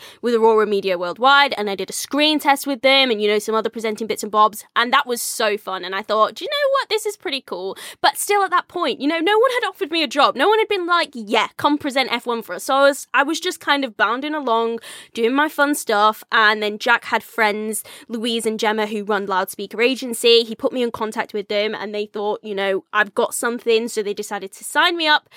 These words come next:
snatch me up, and at that point, even then, I didn't think it was gonna be successful. I spoke to my mum. She was like, "Yeah, nothing's gonna happen. May-, like, maybe, I don't know, maybe someone would be interested in you," but still,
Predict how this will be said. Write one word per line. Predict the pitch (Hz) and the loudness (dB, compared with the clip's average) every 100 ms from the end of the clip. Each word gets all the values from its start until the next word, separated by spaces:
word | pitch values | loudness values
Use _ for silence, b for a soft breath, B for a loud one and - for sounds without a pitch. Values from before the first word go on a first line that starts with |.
| b b b | b b b
snatch | b - 311 - | b 0 0 0
me | 262 | -2
up, | 233 226 - | 0 -2 -4
and | 240 | -6
at | 240 233 | -6 0
that | 320 - | 0 0
point, | - 214 190 190 214 _ - | -10 -10 -10 -12 -14 _ -6
even | 370 571 508 | -2 -2 2
then, | 349 294 208 - | 2 2 0 -4
I | 262 | -2
didn't | 302 | 0
think | 349 294 | -2 -4
it | 294 | -6
was | 247 | -8
gonna | 254 254 | -6 -6
be | 254 | -8
successful. | 269 - - 247 - 196 170 | -10 -8 -4 -4 -4 -10 -4
I | 247 | -4
spoke | - 453 453 | -2 -2 -2
to | 339 | -2
my | 302 | -2
mum. | 247 247 262 285 | 2 2 2 0
She | - | -2
was | 262 240 | -4 -2
like, | 214 208 208 | -2 -2 -6
"Yeah, | 196 185 185 190 B B B | -10 -6 -6 -6 B B B
nothing's | 269 370 415 277 | 2 4 2 0
gonna | 240 214 | -2 -4
happen. | 233 220 - 254 277 | 0 0 2 0 2
May-, | 480 640 480 | -2 0 0
like, | 392 - | 0 -2
maybe, | 427 440 427 415 403 415 403 | -2 2 0 0 0 0 0
I | 311 | -2
don't | 370 269 | -2 -2
know, | 285 285 | 0 2
maybe | 311 381 | 2 2
someone | - 359 370 | 0 -2 -2
would | |
be | 339 339 311 | -4 -6 -4
interested | 359 320 349 - 330 | -4 -4 -6 -4 -2
in | 320 | 0
you," | 311 311 320 285 | 2 2 2 2
but | 254 - | 0 0
still, | - - 311 302 311 | -4 -10 0 2 2